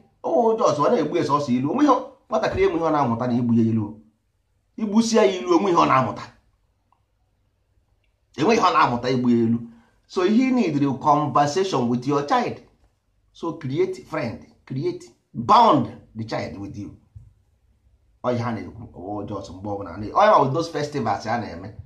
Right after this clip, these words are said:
because those festivals are for future generation. So, ka ha copy ya, the way of the ancestors. Because anyị ma ama ha our way of our ancestors. Anyị ama. Mgbe nna nna anyị ha na-eme amaala, anyị na-eje ụka. That is not the way of our ancestors.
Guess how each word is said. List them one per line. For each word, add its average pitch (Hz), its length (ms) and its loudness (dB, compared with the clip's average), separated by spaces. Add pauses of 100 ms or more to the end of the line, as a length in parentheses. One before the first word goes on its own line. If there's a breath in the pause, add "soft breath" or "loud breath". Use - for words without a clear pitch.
(320)
because 110 260 -8
those 147 160 0
festivals 101 560 -8
are 92 140 -14
for - 200 -16 (280)
future 107 320 -10
generation. 90 440 -14 (1040)
So, 104 180 -12
ka 95 100 -18
ha 107 100 -10
copy 120 320 -8
ya, 98 160 -10 (440)
the 92 100 -16
way 101 240 -8
of 80 160 -16
the - 80 -16
ancestors. - 680 -16
Because 156 300 -6
anyị 185 200 0
ma 170 120 2
ama 170 180 2
ha - 200 -6
our 113 200 0
way 120 140 2
of 104 140 -4
our 101 120 -8
ancestors. 113 460 -8 (460)
Anyị 180 140 6
ama. 190 300 4 (1200)
Mgbe 175 260 0
nna 247 220 6
nna 240 220 6
anyị 214 140 4
ha 214 80 0
na-eme 156 280 2
amaala, 165 500 4 (140)
anyị 160 220 0
na-eje 120 260 -2
ụka. 180 200 -2 (880)
That 143 240 4
is 127 100 -4
not 151 200 2
the 135 60 2
way 135 140 4
of 117 80 -4
our 104 140 -2
ancestors. - 580 -8